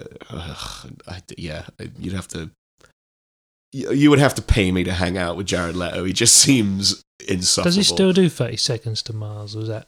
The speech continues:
Speaker 1: Oh, who gives a fuck?
Speaker 2: Yeah.
Speaker 1: Like, it's just, uh, yeah.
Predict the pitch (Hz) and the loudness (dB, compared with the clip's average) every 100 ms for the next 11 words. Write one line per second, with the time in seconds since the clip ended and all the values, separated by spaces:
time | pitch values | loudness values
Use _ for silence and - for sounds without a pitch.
0 | - - - - - - - - - 143 | -10 -10 -8 -8 -4 -4 -4 -6 -4 2
1 | 135 123 113 110 110 - 101 90 - - | 4 6 2 -2 -4 -2 -2 0 0 2
2 | 98 - - 101 104 95 90 | 2 2 0 -2 -2 0 0